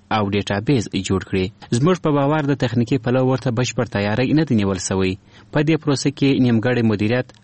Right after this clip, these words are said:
او نیمګړی شفافیت یو ګواښ دی. هیله ده دغه کمیسیون وتوانیږي دغه پروسه په ښه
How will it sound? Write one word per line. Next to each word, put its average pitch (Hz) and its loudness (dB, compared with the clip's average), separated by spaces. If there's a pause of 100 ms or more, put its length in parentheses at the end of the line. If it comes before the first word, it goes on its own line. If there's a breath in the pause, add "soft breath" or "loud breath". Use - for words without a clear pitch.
(120)
او 120 2
نیمګړی 117 2
شفافیت 113 -2
یو 117 0
ګواښ 110 -2
دی. 98 0 (360 soft breath)
هیله 170 2
ده 156 2
دغه 143 0
کمیسیون 120 0
وتوانیږي 139 2
دغه 120 -2
پروسه 104 -4
په 101 -6
ښه 160 0